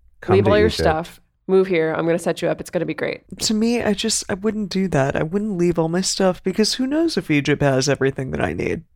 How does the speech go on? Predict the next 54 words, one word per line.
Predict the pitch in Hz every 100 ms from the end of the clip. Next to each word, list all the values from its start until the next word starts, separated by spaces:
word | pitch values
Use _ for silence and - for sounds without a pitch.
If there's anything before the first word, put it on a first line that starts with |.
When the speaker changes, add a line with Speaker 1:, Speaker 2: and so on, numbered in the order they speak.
| _
Speaker 3:
Probably | - 254 240
doesn't. | 196 208 302
Speaker 2:
Well, | 330
but | 277
if | 262
he | 277
sent | 254 - 294 240 -
back | 202 233
all | 208 214
these | 208 190
donkeys | 139 - 185 226 208 175
and | 180
she-asses | 175 185 190 175 165 - 165
and | 165 175
stuff, | - 165 151 180 190
like, | 170 156 147 -
clearly | - - 226 220
there's | 190 190
an | 185
indication | 170 175 208 185 165
that | 165
Egypt | - 185 170 170
is | 165
doing | 170 165
better | 160 165 160
than | 151 156 147
Canaan | - 180 151 147
is, | 147 135 170 180 -
right? | 170 160 226
Speaker 1:
Well, | 214
they | 190
knew | 185 185
that | 156
already. | 120 135
Speaker 3:
Supposedly. | 139
Speaker 1:
That's | 101 101
why | 117
they | 98 90
went | 107 117
there | 90 80
to |
get | 82 85 - -
food, | 107 69 78 107 _ -
Speaker 3:
Yeah. | 196 180 165
Speaker 1:
right? | 87 92 87 -
Like, | 101 95
they | 110
know | 113 107
Egypt's | 92 85 -
doing | - 85 80
better | 90 80
than | 67 67
them. | 67 64 73 98 _ _ _ _ _
Speaker 3:
Yeah. | 170 151 131 123